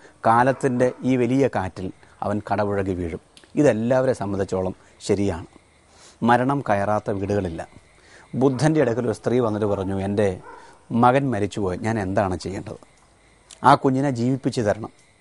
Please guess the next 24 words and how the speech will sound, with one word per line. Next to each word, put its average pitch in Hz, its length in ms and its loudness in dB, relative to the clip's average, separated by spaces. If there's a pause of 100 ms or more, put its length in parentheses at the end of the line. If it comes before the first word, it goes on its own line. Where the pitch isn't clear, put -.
(340)
ബുദ്ധൻ 156 320 2
പറഞ്ഞു, 110 340 0 (300)
"മകളെ, 117 300 4
നീ, 107 320 -2 (560)
ആ, 110 280 0
മരണം 147 440 2
ഇതുവരെ 160 380 2 (140)
കടന്നു 147 220 4
ചെന്നിട്ടില്ലാത്ത 113 580 0
വീട്ടിൽ 101 280 -4
നിന്ന് 98 240 -2 (540)
കുറച്ച് 156 300 2 (180)
കടുക് 151 180 6
കൊണ്ടുവരാൻ" 101 500 0
പറഞ്ഞു. - 260 -14 (760)
ആ 123 160 8
സ്ത്രീ 143 260 2
വീട് 131 260 2
വീടാന്തരം 131 560 4
കയറിയിറങ്ങി 107 760 0 (540)
മരണം 139 440 2
ഇതുവരെ 139 300 2
സന്ദർശിക്കാത്ത 123 680 -2
വീട് 117 340 0